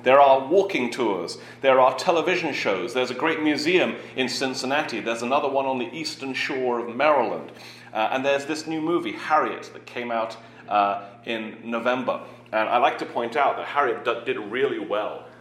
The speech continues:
Um, Harriet was supposed to make eight million dollars in its first weekend at the U S box office.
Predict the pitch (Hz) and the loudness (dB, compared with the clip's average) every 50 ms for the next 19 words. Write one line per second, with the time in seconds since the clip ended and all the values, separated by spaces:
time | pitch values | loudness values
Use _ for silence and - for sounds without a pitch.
0 | - 104 110 107 101 - - 143 156 170 160 131 - - - - - 143 135 135 | -4 -2 -2 -2 -2 -4 -2 -2 0 0 0 -2 -2 -4 -8 -10 -8 -8 -8 -8
1 | - 117 117 120 117 117 117 - - 135 147 147 135 147 139 143 143 139 135 127 | -8 -10 -12 -12 -12 -12 -14 -14 -12 -12 -10 -10 -10 -10 -10 -8 -8 -8 -8 -8
2 | 123 127 127 135 156 156 147 139 131 117 - - - - - 139 143 143 - - | -6 -6 -4 -4 -4 -4 -6 -8 -10 -12 -12 -14 -16 -12 -10 -8 -8 -8 -8 -8
3 | 123 135 135 - - 143 143 147 147 151 151 - - 135 135 135 131 131 - 139 | -10 -10 -10 -8 -10 -10 -8 -8 -8 -8 -8 -8 -8 -8 -6 -6 -8 -8 -6 -4
4 | 135 139 110 - - - - - 101 101 101 - - - | -4 -4 -4 -4 -4 -6 -6 -6 -8 -8 -10 -12 -14 -16